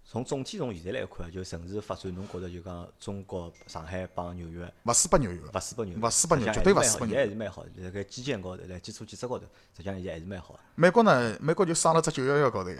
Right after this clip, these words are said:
Speaker 1: 生了只九幺幺。
Speaker 2: 哎，生了只九幺幺。只九幺幺对纽约来讲是只老大的灾难，生了只九幺幺，生死心。
Speaker 1: 吃了记重道。
Speaker 2: 啊，吃了记，重磅刮大吉。
Speaker 1: 好，葛末搿辰光是美国蹲辣一排，然后去到了法国。
Speaker 2: 啊。
Speaker 1: 法国蹲了多少辰光？
Speaker 2: 法国呢，实际上法国是只过渡，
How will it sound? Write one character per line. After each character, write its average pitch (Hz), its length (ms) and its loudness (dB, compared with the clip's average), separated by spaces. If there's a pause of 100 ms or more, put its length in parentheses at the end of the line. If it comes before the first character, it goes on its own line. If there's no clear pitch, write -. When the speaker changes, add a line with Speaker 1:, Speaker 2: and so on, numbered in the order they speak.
(100)
Speaker 1:
生 - 160 -10
了 98 80 -2
只 - 180 12
九 98 40 -4
幺 98 80 -2
幺。 123 160 12
Speaker 2:
哎， 117 40 6
生 156 140 8
了 165 80 10
只 156 100 8
九 139 80 4
幺 135 100 6
幺。 120 60 4
只 175 120 6
九 180 180 8
幺 214 80 12
幺 214 100 12
对 185 140 10
纽 175 140 6
约 190 100 12
来 170 140 10
讲 156 160 8
是 156 180 6
只 135 120 0
老 131 140 8
大 151 80 0
的 131 60 4
灾 123 220 2
难， 101 120 -2
生 127 160 2
了 127 60 4
只 123 100 -6
九 123 120 -4
幺 123 60 2
幺， 104 60 4
生 123 220 6
死 123 80 -2
心。 98 260 -2
Speaker 1:
吃 - 120 -4
了 117 80 0
记 123 100 -6
重 87 160 -4
道。 113 100 0
Speaker 2:
啊， 123 200 8
吃 - 100 8
了 139 80 10
记， - 160 6 (300)
重 117 240 2
磅 - 280 0
刮 - 120 -4
大 - 180 2
吉。 - 240 -4 (600)
Speaker 1:
好， 101 160 -6
葛 104 120 -8
末 104 160 2
搿 - 0 -
辰 120 240 2
光 113 200 2
是 107 80 -2
美 107 160 0
国 123 120 4
蹲 120 120 0
辣 107 80 0
一 95 60 -2
排， 95 200 -4
然 95 100 -2
后 101 100 -2
去 - 140 -10
到 101 140 -2
了 98 260 -4 (580)
法 - 80 -6
国。 - 160 -6 (220)
Speaker 2:
啊。 98 240 0 (100)
Speaker 1:
法 - 80 -4
国 185 100 0
蹲 151 140 -4
了 90 60 -6
多 90 80 -8
少 90 40 -12
辰 - 60 -14
光？ - 100 -16 (300)
Speaker 2:
法 233 140 4
国 320 100 4
呢， 330 80 4 (180)
实 - 280 -4
际 - 80 0
上 220 100 8
法 208 140 2
国 247 100 4
是 226 80 2
只 - 120 0
过 214 180 0
渡， 151 260 -2